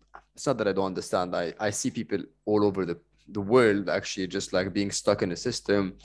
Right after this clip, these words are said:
They wake up, they have to do these things, they have to follow a certain procedure, but they never had a choice. They never had,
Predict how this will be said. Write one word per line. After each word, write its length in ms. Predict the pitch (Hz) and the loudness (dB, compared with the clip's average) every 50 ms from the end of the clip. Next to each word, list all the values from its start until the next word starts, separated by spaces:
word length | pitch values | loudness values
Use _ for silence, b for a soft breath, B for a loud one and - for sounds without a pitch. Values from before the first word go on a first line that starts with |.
| B B B B _ | B B B B _
They 160 | - 90 92 92 | -2 0 0 2
wake 320 | 95 95 101 98 - - | 4 4 4 4 6 6
up, 400 | 107 101 98 101 98 92 - - | 6 6 8 6 4 2 0 0
they 100 | - 95 | -2 0
have 220 | 92 87 90 92 | 0 0 0 0
to 100 | - 110 | -2 -4
do 220 | 95 - 101 101 101 | -8 -6 -6 -6 -4
these 240 | 92 98 92 - - | -4 -4 -6 -6 -4
things, 280 | - 98 98 101 95 | 0 0 0 0 -2
they 60 | - | -6
have 160 | 87 87 - - | -8 -10 -8 -10
to 80 | 104 | -8
follow 360 | - - 101 98 98 101 87 | 2 4 4 6 6 6 4
a 40 | 82 | 2
certain 300 | - - 101 - - 95 | 2 0 0 0 -2 -4
procedure, 320 | - - 85 - 107 110 101 | -8 -10 -12 -10 -10 -4 -2
but 160 | 107 101 101 | 0 2 4
they 100 | 120 123 | 4 4
never 260 | 131 156 170 - 131 | 4 4 4 4 2
had 220 | 117 123 117 - | 4 4 2 2
a 60 | 104 95 | 2 -2
choice. 500 | - - - 127 117 - - - - - | -4 -4 -2 -2 -2 -2 -4 -8 -12 -4
They 180 | - 98 101 | 0 0 2
never 240 | 107 127 120 135 123 | 2 2 2 2 2
had, 380 | 117 117 107 107 110 107 104 | 2 4 4 4 4 2 0